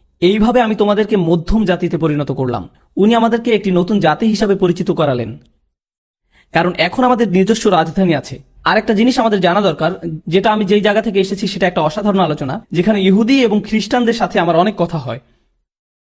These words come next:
আল্লাহ কোরআনে উল্লেখ করেছেন যে এই কিবলা পরিবর্তনের ব্যাপারটি ইহুদিরা পছন্দ করেনি।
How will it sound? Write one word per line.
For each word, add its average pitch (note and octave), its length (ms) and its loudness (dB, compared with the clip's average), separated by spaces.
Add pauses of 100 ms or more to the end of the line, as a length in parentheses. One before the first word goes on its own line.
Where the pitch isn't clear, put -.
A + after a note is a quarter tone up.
(720)
আল্লাহ F3 240 2
কোরআনে G#3 260 0
উল্লেখ A3+ 220 0
করেছেন F#3+ 360 0
যে D#3 100 0
এই D#3+ 100 2
কিবলা G3+ 300 -2
পরিবর্তনের G#3 500 0
ব্যাপারটি D#3+ 520 -2
ইহুদিরা G3 320 0
পছন্দ F#3 340 -2
করেনি। B2 320 -6